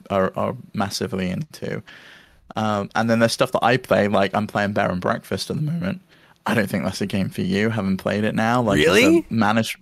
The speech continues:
Speaker 1: it's a management sim. I don't think you're massively gonna be into it. I don't think you like stuff where, you know, you have to keep on top of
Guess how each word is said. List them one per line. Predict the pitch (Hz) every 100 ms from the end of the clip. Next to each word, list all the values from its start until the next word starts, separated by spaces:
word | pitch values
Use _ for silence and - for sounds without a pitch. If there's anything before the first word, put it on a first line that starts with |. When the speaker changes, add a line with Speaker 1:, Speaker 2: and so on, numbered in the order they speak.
| -
Speaker 1:
it's | -
a | 104
management | 104 110 113 127 110
sim. | - 127 127
I | 104
don't | - 107
think | 101 110 -
you're | 107
massively | 107 110 120 107 107
gonna | 110 104
be | 101 101
into | 110 123 113
it. | 123 117
I |
don't | - 92 98
think | 101 104
you | 98
like | 101 107 -
stuff | - 107 -
where, | 101 95 92 95 - - - - - - _ _ _ -
you | 98
know, | 92
you |
have | 92 98 -
to | 95 92 90 -
keep | - 120 -
on | 101
top | 95 - 98 107
of | 95 92